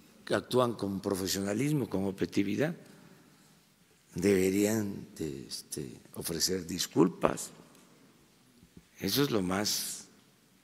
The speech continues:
este, conveniente en estos casos.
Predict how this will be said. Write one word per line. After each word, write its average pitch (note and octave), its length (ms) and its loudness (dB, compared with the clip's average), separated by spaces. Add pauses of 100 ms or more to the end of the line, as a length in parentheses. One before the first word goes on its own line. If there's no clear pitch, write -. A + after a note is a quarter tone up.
(240)
este, D2+ 840 -6 (1500)
conveniente A2+ 760 2
en A2 120 0
estos A#2 280 -4
casos. C3 640 -4